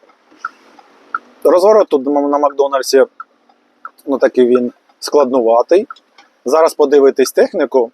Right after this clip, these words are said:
Е, тут є такий ма-, неве-, невеликий секрет. Не крутити кермо дуже ліворуч. Зараз подивимось. Я зараз переключився на другу передачу,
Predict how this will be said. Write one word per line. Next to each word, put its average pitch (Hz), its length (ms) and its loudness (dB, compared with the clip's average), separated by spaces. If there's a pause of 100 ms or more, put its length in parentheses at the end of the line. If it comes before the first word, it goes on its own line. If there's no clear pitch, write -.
Е, 123 380 -2 (260)
тут 131 120 0
є 135 100 4
такий 139 240 2
ма-, 135 200 2
неве-, 135 640 -2
невеликий 147 440 4
секрет. 151 400 2 (580)
Не 165 180 2
крутити 170 420 2
кермо 151 440 2
дуже 139 360 0
ліворуч. 131 540 2 (320)
Зараз 147 340 0
подивимось. 123 640 -2 (300)
Я 151 160 2
зараз 147 280 2
переключився 143 920 -4
на 135 140 -4
другу 127 280 0
передачу, 156 680 -2